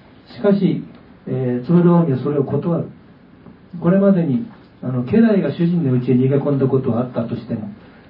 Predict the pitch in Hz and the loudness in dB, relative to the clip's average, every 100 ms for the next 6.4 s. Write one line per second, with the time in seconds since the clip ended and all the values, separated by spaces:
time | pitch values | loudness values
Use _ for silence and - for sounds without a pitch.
0 | - 120 117 113 190 202 185 143 151 156 | -12 -8 -8 -2 2 4 4 2 -2 -2
1 | 139 123 117 110 139 131 123 110 113 110 | 0 0 0 -4 -4 -4 -4 -4 -4 -6
2 | 107 - - - - - - - - - | -10 -18 -20 -20 -20 -20 -20 -20 -20 -16
3 | - 196 180 160 135 - 127 135 175 160 | 0 2 2 2 -2 -2 -2 2 4 4
4 | 131 117 - 117 - 123 131 117 127 135 | 0 -4 -8 -8 -8 -4 -2 -2 -4 -2
5 | 113 104 101 - - - - - - - | -4 -4 -12 -16 -20 -20 -20 -20 -12 -8
6 | - 139 120 - | -2 0 -2 -6